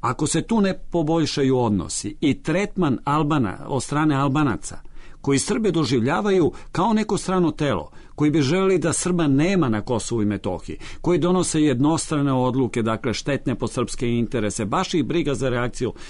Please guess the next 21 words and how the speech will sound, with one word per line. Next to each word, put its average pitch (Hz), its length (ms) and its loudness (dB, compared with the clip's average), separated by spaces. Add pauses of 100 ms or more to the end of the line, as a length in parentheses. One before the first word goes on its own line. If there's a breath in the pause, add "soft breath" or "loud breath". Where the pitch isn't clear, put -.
srpskog 127 360 -2
naroda. 104 300 0
Dok 120 120 0
god 190 180 2
je 202 60 2
takav 180 360 0
odnos, 92 460 -4 (680 soft breath)
kako 214 320 0
je 185 80 2
moguće 175 540 2
onda 156 300 2
da 120 120 0
Srbi 147 360 0
veruju 139 320 2
te 127 160 -2
institucije? 101 600 -2 (380 loud breath)
E, 110 180 -2
ili 170 260 2
Deda 196 220 2
je 180 80 2
okrenuo 147 800 2